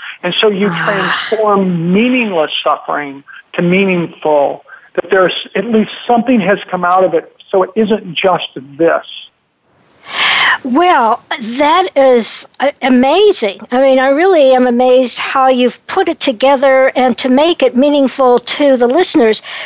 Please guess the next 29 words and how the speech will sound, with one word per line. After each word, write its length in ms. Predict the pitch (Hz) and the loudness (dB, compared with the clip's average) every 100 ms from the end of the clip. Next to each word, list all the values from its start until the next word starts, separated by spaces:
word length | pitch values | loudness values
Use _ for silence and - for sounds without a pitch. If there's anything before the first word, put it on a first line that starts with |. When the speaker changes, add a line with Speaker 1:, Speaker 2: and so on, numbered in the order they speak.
| - - | -8 -2
Speaker 2:
But, 160 | 403 | 0
you 80 | 359 | 2
know, 180 | 392 320 | 2 2
a 100 | 302 | -2
question 420 | 302 453 480 - 349 | -2 -2 -2 -2 -2
comes 300 | - 320 - | -2 -2 -2
to 100 | 302 | 0
my 240 | 254 359 453 | 2 2 4
mind 340 | 294 226 233 | 4 2 0
is, 440 | 262 277 262 262 - - - | 0 2 4 2 -2 -12 -6
is 260 | 330 381 - | 0 2 4
your 200 | 403 370 | 2 4
work 340 | 277 285 277 | 2 2 2
getting 300 | 277 262 254 | 2 2 4
legs 480 | 240 262 403 262 - | 4 4 4 2 0
in 120 | 247 | -2
any 280 | 262 320 339 | 0 0 0
particular 640 | 302 269 285 - 262 240 233 | -4 -4 -4 0 2 4 2
arena? 420 | 247 392 339 185 - - - - _ | 2 4 2 0 -6 -20 -20 -20 _
Um, 460 | 294 277 247 240 240 | 0 4 4 4 0
you 160 | 269 | -2
know, 220 | 294 214 - | -2 -2 0
are 120 | 269 | -2
people 360 | 269 320 - 285 | -2 -4 -2 -2
using 520 | 254 381 494 294 240 | 2 2 2 2 2
it? 80 | 226 | 2
Are 120 | 226 | 2
they, 300 | 233 233 226 - - | 2 2 0 -4 -4
uh, 180 | 269 | -2